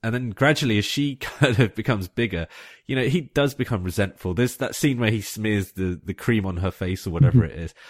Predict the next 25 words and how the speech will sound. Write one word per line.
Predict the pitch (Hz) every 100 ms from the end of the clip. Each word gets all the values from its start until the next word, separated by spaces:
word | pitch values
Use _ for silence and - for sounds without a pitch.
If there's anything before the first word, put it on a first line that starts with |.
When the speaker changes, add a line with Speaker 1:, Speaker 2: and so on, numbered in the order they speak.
| - -
Speaker 1:
I | 120
think | 220
in | 226
the | 113
previous | - 127 120 -
films, | 104 90 92
it's | 92
a | 104
lot | 107
more | 98 95 92 85
than | 80 85
that. | 95 82 -
Like, | 90 -
they, | - 95 82
they | 95
tone | - 120 95
that | 98 -
down | 90 80
a | 82
lot | 82 -
more | 87 80
in | 78
this | 82 -
film. | 101 98 - - - - -
Um, | 87 87 76